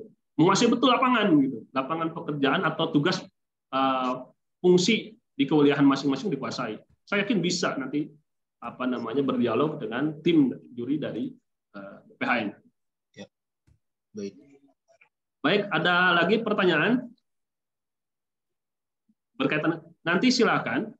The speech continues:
Speaker 1: da-, komunikasi dengan bagian hukum. Nanti bagian hukum dengan, dengan kami, provinsi, atau dengan Pak Zaki, nanti dengan Kanwil. Kita support penuh, eh, betul gitu ya, supaya Bapak Ibu bisa optimal di, eh, pendaftaran. Dan kami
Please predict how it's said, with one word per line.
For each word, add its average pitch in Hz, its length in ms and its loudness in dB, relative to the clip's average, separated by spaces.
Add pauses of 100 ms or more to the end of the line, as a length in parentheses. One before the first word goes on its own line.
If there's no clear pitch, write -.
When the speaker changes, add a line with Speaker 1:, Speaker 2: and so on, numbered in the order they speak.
Speaker 1:
da-, 170 560 -2
komunikasi 208 480 2
dengan 175 240 0
bagian 165 240 -2
hukum. 139 160 -2
Nanti 190 240 0
bagian 165 320 -2
hukum 220 160 -10
dengan, 147 400 0 (160)
dengan 135 320 -2
kami, 131 400 -4
provinsi, 139 400 -4
atau 175 160 -6
dengan 151 160 -2
Pak 143 160 -2
Zaki, 139 240 -4
nanti 151 240 -4
dengan 135 160 -2
Kanwil. 120 320 -6 (160)
Kita 156 160 -2
support 226 320 -4
penuh, 175 320 -6
eh, 147 320 2 (320)
betul 185 480 2
gitu 147 240 -6
ya, - 80 -20 (560)
supaya 160 400 -2
Bapak 151 320 0
Ibu 202 160 -2
bisa 208 240 -2
optimal 202 560 0
di, 180 320 -6
eh, 151 400 -8
pendaftaran. 147 400 0
Dan 190 160 -2
kami 233 160 -2